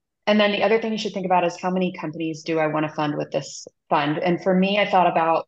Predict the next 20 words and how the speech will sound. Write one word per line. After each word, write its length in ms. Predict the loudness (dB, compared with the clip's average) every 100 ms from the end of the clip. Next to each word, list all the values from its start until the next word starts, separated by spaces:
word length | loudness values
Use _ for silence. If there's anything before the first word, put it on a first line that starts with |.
| _ -12
two 300 | -8 -4 -2
different 320 | -2 -4 -4
things. 380 | -2 -4 -6 -2
Number 220 | 0 0
one, 220 | 0 0
how 260 | -2 -2 0
many 520 | 0 0 -2 -4 -8
can 140 | -6
I 100 | -2
invest 380 | -2 0 -2 -2
in 160 | -4 -2
each 260 | -4 -6
year 400 | -4 0 0 0
with 160 | -4 -4
my 140 | -2
own 160 | -2 -2
bandwidth 480 | -2 -2 0 -2 -4 -12 _ -4
and 140 | 0 2
wanting 220 | 0
to 100 | -2